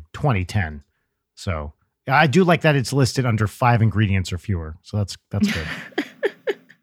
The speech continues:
Speaker 2: Oh, God. I'm looking through a Time article of high-end bug recipes, and it is genuinely kinda making my skin crawl.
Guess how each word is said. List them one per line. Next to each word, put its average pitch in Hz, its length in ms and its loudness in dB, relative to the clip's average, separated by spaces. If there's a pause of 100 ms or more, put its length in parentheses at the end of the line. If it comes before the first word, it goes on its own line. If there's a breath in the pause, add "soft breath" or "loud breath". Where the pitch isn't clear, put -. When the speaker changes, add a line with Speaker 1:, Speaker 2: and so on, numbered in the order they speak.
(400)
Speaker 2:
Oh, 139 480 0 (360)
God. 123 400 -2 (120)
I'm 156 240 0
looking 160 300 -2
through 147 260 -2
a 123 40 -4
Time 127 520 -2
article 104 800 -4
of 95 480 -4
high-end 117 500 -2
bug 107 220 -4
recipes, 110 600 -6
and 113 140 -2
it 156 160 0
is 120 200 -4
genuinely 110 600 -2
kinda 123 300 0
making 117 380 0
my 117 120 2
skin 95 340 -4
crawl. 113 440 -2